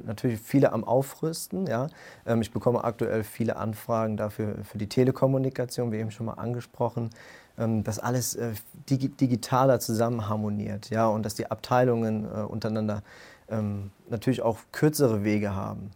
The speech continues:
ja. Also früher war es so, man hatte vielleicht zwei Stockwerke, zwei Abteilungen und man hat sich so mal in der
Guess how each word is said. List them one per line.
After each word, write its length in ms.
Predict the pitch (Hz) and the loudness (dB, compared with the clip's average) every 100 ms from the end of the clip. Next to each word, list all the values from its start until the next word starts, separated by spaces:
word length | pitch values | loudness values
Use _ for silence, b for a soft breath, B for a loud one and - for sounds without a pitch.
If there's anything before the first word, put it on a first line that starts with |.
| _ | _
ja. 260 | 104 117 123 | -2 -2 0
Also 320 | 117 117 117 107 | 2 4 2 0
früher 280 | - 143 | 4 8
war 120 | 127 127 | 10 8
es 80 | |
so, 280 | 123 123 117 - - - - 92 | 8 4 4 -2 -16 -18 -20 -6
man 100 | 117 | 0
hatte 160 | 120 107 | 2 4
vielleicht 220 | 117 - | 2 0
zwei 260 | - 110 | 2 2
Stockwerke, 640 | 101 139 147 143 139 135 127 | 4 2 4 6 6 4 0
zwei 220 | - 117 | 4 4
Abteilungen 760 | 107 107 127 127 127 123 117 117 | 2 2 4 6 4 2 0 -2
und 160 | 110 | -2
man 120 | 110 107 | -2 -2
hat 200 | 113 107 | -4 -6
sich 120 | 107 | -2
so 100 | 110 | 0
mal 120 | 107 | 0
in 80 | 98 | 0
der 140 | 101 | -6